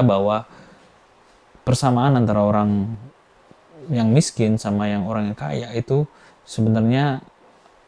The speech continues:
ada persamaannya. Mereka sama-sama punya kegelisahan. Yang miskin mungkin punya kegelisahan dalam mencari uangnya,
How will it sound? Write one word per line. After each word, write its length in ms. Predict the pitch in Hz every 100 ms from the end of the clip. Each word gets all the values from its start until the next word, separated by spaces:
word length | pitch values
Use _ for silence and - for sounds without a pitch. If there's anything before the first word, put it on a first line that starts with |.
| _ _ -
ada 560 | 127 127 120 120 120 - -
persamaannya. 880 | 123 123 117 113 120 143 110 95 113
Mereka 240 | 110 -
sama-sama 720 | - 117 110 113 113 131 131 - _ _
punya 160 | 123 123
kegelisahan. 720 | 123 117 120 123 - 135 107 - - - - _ _ -
Yang 140 | 127
miskin 400 | 127 131 - 185
mungkin 180 | 165 180 190
punya 240 | 143 135
kegelisahan 880 | 127 123 117 117 113 135 160 156 160 _ _ _ _ -
dalam 320 | 120 123 123
mencari 320 | 117 117 110
uangnya, 480 | 117 127 131 101